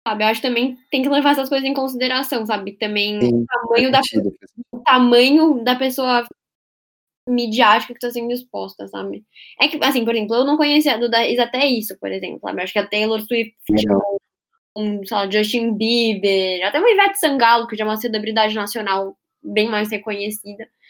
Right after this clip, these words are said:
Speaker 1: geraria uma, uma mobilização física mesmo, muito maior.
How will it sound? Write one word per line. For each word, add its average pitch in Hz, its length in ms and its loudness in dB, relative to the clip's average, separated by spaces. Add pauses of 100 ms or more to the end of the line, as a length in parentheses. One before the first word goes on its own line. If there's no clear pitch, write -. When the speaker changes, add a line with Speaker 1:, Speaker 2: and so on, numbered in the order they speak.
(500)
Speaker 1:
geraria 220 800 4
uma, 214 580 -4 (680)
uma 240 140 0
mobilização 226 1000 0 (600)
física 233 500 6
mesmo, 226 400 0
muito 233 320 0
maior. 214 400 -2